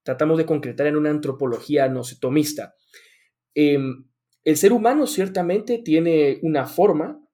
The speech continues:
y tiene su materia. En el ser humano también es la materia la que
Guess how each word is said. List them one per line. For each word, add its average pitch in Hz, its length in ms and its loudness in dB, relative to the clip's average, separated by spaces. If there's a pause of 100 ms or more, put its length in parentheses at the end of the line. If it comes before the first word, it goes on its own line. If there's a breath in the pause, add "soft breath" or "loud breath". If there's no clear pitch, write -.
(140)
y 131 120 -8
tiene 139 280 0
su 139 160 -6
materia. 120 580 -2 (300)
En 151 120 2
el 147 100 4
ser 240 180 4
humano 226 340 -2
también 151 440 -2
es 175 120 -4
la 208 140 0
materia 156 720 0
la 117 300 -6
que 117 340 -2